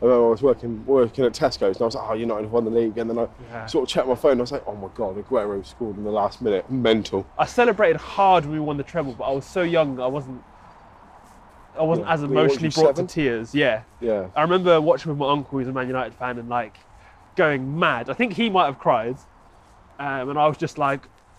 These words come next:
Speaker 2: "Oh my God, this is mad."
Speaker 1: Yeah.
Speaker 2: <laughs> But yeah.
Speaker 1: Um, first non-Manchester United player you loved?
Speaker 2: Aaron Lennon.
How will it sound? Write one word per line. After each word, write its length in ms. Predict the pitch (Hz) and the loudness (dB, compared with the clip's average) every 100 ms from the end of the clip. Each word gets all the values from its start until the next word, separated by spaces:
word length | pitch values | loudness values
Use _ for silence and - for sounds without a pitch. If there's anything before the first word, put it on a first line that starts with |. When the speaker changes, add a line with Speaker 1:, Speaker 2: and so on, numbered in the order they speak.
| - - | -20 -16
Speaker 2:
"Oh 40 | 151 | -10
my 60 | - | -4
God, 200 | 302 - | -4 -4
this 180 | 220 123 | -10 -10
is 80 | 123 | -8
mad." 340 | 370 403 104 - | -6 -6 -8 0
Speaker 1:
Yeah. 320 | 123 113 127 | 2 2 0
Speaker 2:
<laughs> 60 | - - - - - - - | -8 -18 -20 -20 -20 -20 -16
But 100 | 139 | -8
yeah. 180 | 127 110 - | -6 -6 2
Speaker 1:
Um, 300 | 196 214 190 - - - - _ - | 4 6 2 -6 -20 -20 -20 _ -20
first 480 | - 202 202 - | 4 8 8 6
non-Manchester 1120 | 180 180 156 151 156 131 143 147 143 147 123 135 | 6 8 10 10 6 6 6 6 4 0 -2 2
United 280 | 127 101 107 | 2 2 0
player 200 | 117 104 | -2 0
you 180 | 104 107 | -2 -4
loved? 380 | 104 90 - _ _ - - - - _ | -4 -6 -10 _ _ -20 -20 -20 -20 _
Speaker 2:
Aaron 160 | 180 165 | 2 4
Lennon. 280 | 160 127 | 4 2